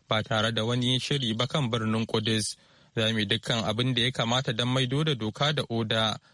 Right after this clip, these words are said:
da kwanciyar hankali," ya faɗi a cikin wata hirar talabijin.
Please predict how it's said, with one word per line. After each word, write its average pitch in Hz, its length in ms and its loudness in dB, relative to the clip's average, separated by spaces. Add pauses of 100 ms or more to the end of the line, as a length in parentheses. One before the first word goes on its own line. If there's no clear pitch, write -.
da 113 80 -2
kwanciyar 120 480 -2
hankali," 113 680 0 (280)
ya 110 100 2
faɗi 117 340 0
a 110 40 -4
cikin 123 320 -2
wata 127 180 0
hirar 127 260 0
talabijin. 113 800 0